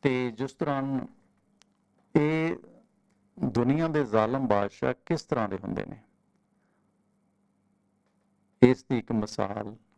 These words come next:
ਤੁਹਾਡੇ ਸਾਹਮਣੇ ਹੈ। ਜ਼ੁਲਮ ਦਾ ਸਿਖਰ, ਅੱਧੀ ਦੁਨੀਆ ਦੇ ਮਾਲਕ ਰੋਮਨ ਸਮਰਾਜ ਦਾ ਇਹ ਜ਼ੁਲਮੀ ਬਾਦਸ਼ਾਹ,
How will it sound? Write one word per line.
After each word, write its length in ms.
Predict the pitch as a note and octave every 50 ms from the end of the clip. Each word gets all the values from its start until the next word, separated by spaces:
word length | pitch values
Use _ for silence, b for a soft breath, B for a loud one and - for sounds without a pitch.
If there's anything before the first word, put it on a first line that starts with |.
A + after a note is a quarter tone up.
| _ _ _ _ _ _
ਤੁਹਾਡੇ 400 | - A2 G#2 G2 G2 G2 G2+ A2 - - -
ਸਾਹਮਣੇ 500 | - - - A#2 A2 A#2 A#2 G#2+ G2+ G2
ਹੈ। 220 | G2 G2 G#2 - - - - _ _ _ _ _ _ _ _ _ _ _ _ _ _ _ _ _ _ _ _ _ _ _ -
ਜ਼ੁਲਮ 360 | G#2+ G#2 A#2 A#2 A#2+ A#2 A2+
ਦਾ 140 | G#2 G#2+ G#2
ਸਿਖਰ, 400 | - - A#2+ A2+ - - C3+ C3 - - _ _ _ _ _ _ _ _ _ _ _ _ _ - A#2+
ਅੱਧੀ 220 | A2+ A2+ D3 C3+
ਦੁਨੀਆ 300 | - A#2+ A2 A2 G#2+ G#2
ਦੇ 120 | G2 G#2
ਮਾਲਕ 400 | G2 G2 F#2+ F#2+ G2 G#2+ A#2 A2 - - _ _ _ _ _ -
ਰੋਮਨ 440 | B2 G#2+ G2+ A2 A2 G#2+ A2+ A#2 A#2
ਸਮਰਾਜ 540 | - - - G#2+ G2 F#2+ G2 F#2+ F#2+ F#2 F2
ਦਾ 220 | G2 F#2+ G2 - -
ਇਹ 300 | - A2+ A2+ A2 G#2 G2+
ਜ਼ੁਲਮੀ 440 | F2+ F#2 G#2 G2+ G#2 G2+ G#2 G2+ F#2+
ਬਾਦਸ਼ਾਹ, 580 | F2 F#2+ G2 F#2 - - - - - - -